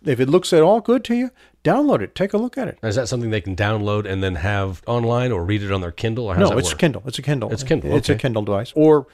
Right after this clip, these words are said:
Speaker 1: you know, one of the others are E pub related that have, uh, locks on them. Take a look, because we are really approaching a crisis point in this country.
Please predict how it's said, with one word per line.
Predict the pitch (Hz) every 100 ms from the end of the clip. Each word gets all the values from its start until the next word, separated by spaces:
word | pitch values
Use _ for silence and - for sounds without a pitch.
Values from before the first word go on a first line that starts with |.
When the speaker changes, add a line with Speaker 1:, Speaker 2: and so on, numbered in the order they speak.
| _
Speaker 1:
you | -
know, | 139 107
one | 123
of | 127
the | 120
others | 123 120
are | - 101 101
E | 123
pub | 113 110 101
related | 95 92 92 90
that | 90
have, | 92 90 90
uh, | 87
locks | 92 90 90 -
on | 87
them. | 90 104 -
Take | 214 233
a |
look, | 220 156 -
because | 143 147 135 - _ -
we | 143 214
are | 226
really | 156 151 214 196 143
approaching | 127 - 165 160 - 127
a | 104
crisis | - 131 120 - -
point | - 101 101
in | 98
this | 92
country. | - 98 -